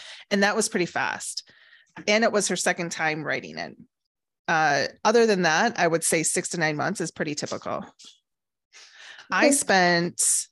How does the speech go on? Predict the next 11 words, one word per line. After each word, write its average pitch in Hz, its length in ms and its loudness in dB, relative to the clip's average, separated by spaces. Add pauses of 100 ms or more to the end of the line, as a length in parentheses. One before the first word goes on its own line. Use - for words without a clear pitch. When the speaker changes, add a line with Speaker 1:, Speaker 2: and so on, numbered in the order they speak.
(500)
Speaker 1:
eight 190 180 -2
years 147 320 -2
writing 147 280 -4
mine. 127 340 -4
And 160 180 -6
so - 280 -2 (300)
<laughs> - 400 -12
Speaker 2:
<laughs> 277 160 4
Speaker 1:
Anna 196 360 4
rewrote 185 500 4
it 165 300 2